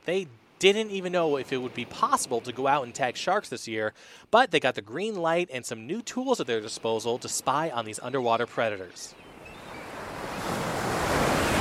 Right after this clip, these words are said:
How are you doing over there in quarantine?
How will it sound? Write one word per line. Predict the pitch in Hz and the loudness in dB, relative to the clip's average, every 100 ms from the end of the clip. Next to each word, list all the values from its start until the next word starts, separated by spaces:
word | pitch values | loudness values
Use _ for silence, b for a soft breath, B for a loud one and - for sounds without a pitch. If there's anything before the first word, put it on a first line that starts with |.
| - - - - - - - - - - - - - - | 2 2 2 2 0 0 -2 -4 -6 -8 -12 -16 -18 -14
How | - - 247 | -4 2 2
are | |
you | 240 220 | 2 -2
doing | 180 180 165 | -2 -2 -2
over | 156 143 | -4 0
there | 139 131 | 0 0
in | 120 | -4
quarantine? | - 107 92 95 95 90 | -6 -6 -6 -8 -10 -10